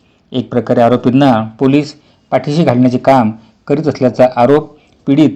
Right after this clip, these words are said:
तबस्सुम रिया शेख यांनी पत्रकार परिषदेत केला. आपल्यावर झालेल्या अन्यायाची माहिती देण्यासाठी आयोजित पत्रकार परिषदेमध्ये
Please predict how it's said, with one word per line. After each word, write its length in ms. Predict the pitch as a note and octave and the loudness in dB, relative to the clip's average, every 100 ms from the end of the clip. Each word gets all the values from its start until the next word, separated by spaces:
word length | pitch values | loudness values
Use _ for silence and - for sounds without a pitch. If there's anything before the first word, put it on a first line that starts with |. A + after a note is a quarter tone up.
| - _ _ C#3 | -6 _ _ -2
तबस्सुम 500 | C#3+ D#3 - E3+ E3+ | -2 -2 0 0 2
रिया 220 | C3+ C3+ | 2 2
शेख 160 | B2+ B2+ | 0 -2
यांनी 280 | B2 C#3+ D3 | -2 0 0
पत्रकार 460 | A#2+ B2 C3+ C#3 C3+ | 0 -2 0 0 0
परिषदेत 380 | C3+ B2 A#2+ A#2 - | 0 -2 -2 -4 -2
केला. 280 | A#2+ A#2+ A2+ _ _ _ _ _ _ _ _ _ _ - | 2 2 0 _ _ _ _ _ _ _ _ _ _ -6
आपल्यावर 440 | D3 D#3 D#3+ F3 | -2 2 4 4
झालेल्या 460 | D#3 C3+ C#3 C#3+ D3 | 2 0 0 2 0
अन्यायाची 600 | C3+ B2+ C3 B2+ - C3+ A#2 - _ - | 0 0 2 0 0 -2 -2 -12 _ -4
माहिती 220 | B2+ C3+ | -2 2
देण्यासाठी 520 | B2+ B2 A#2+ A#2+ B2+ | 2 2 0 -2 2
आयोजित 300 | B2+ B2 C#3 | 2 2 0
पत्रकार 540 | C#3+ - - B2+ C3 B2 | -2 -12 -4 0 0 0
परिषदेमध्ये 720 | B2 A2+ A#2+ A#2+ B2 C#3 | -4 -6 -2 0 2 0